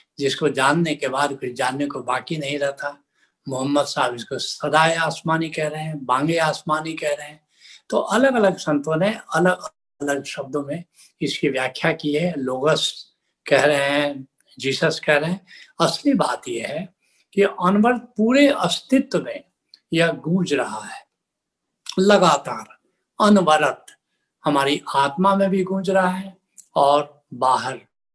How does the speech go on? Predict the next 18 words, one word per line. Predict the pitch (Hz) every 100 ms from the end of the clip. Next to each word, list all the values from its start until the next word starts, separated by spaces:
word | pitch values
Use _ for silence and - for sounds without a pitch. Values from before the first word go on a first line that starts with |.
| _ _ _ -
पूरे | 147
अस्तित्व | 135 123 - 196 180 165
में | 160
भी | 160
गूंज | 151 170 -
रहा | 180
है। | 226
लेकिन | 214
सामान्यतः | 180 - 143 139 139 143 143 135 185 151 - _ _ _ _ _ -
हम | 208 247
जो | 202 202 190
नाद | 147 147 156
सुनते | 127 - 127 123 151
हैं | 123 120 160 208 _ _ -
वो | 175
हमारी | 139 135 127 165
आत्मा | 214 143 127 123 123 135
का | 131 143 175 -